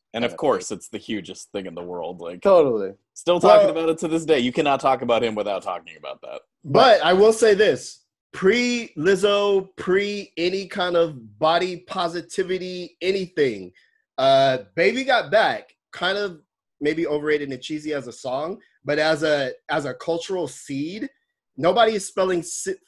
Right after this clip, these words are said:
Speaker 3: thick with three C's if it wasn't for Baby Got Back.
Speaker 2: <laughs>
Speaker 3: Like, as
Speaker 2: Very
Speaker 3: far
Speaker 2: body
Speaker 3: as
Speaker 2: positive.
Speaker 3: Yeah, in his own way. Like, women, I know that's, that's terribly objectifying in some ways of that song, but, um, this whole conversation about different types of body types and this whole idea of, like,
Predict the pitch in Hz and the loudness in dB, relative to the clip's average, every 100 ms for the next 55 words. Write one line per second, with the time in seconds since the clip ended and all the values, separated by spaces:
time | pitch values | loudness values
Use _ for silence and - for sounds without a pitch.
0 | - 175 170 147 135 151 147 147 156 143 | -4 -4 -2 -6 -6 -4 -4 -4 -6 -4
1 | 127 117 - - - - - 523 494 453 | -4 -8 -12 -12 -4 2 4 4 0 -2
2 | - 196 269 135 - 139 330 220 208 240 | -2 -2 -2 -2 0 -2 0 -2 2 2
3 | 151 151 156 - - 190 - - 165 - | 2 2 2 2 0 -2 0 -2 -2 -4
4 | - - - 175 123 143 196 214 220 269 | -14 -16 -14 -6 -2 2 4 4 4 0
5 | 170 165 151 131 127 107 98 92 _ _ | 0 -2 -4 -8 -8 -10 -10 -10 _ _
6 | 143 156 139 110 _ _ 196 240 254 233 | -4 -2 -2 -4 _ _ 0 2 4 4
7 | 220 190 160 127 127 127 - _ 127 143 | 4 2 0 -2 -4 -6 -10 _ -8 -6
8 | 143 139 120 123 123 117 113 - - 110 | -4 -6 -8 -6 -6 -6 -10 -14 -16 -16
9 | - - 127 120 117 107 120 113 - 110 | -14 -6 -6 -6 -10 -10 -14 -14 -14 -14
10 | 104 101 123 117 117 110 110 107 101 - | -14 -14 -14 -14 -14 -14 -14 -14 -20 -14
11 | 131 95 _ 170 135 - _ _ _ _ | -16 -16 _ -2 -2 -8 _ _ _ _
12 | 143 147 139 131 131 139 147 202 196 220 | -2 0 0 -4 -8 -10 -8 -6 -6 -4
13 | 180 165 170 165 165 143 143 117 139 143 | -6 -6 -8 -8 -10 -6 -6 -6 -10 -10
14 | 151 180 151 139 107 127 127 135 160 156 | -10 -8 -8 -10 -10 -8 -8 -10 -8 -8
15 | 160 - 120 120 113 139 135 131 107 123 | -8 -16 -16 -16 -12 -8 -6 -6 -8 -10
16 | 127 117 113 110 | -10 -10 -12 -14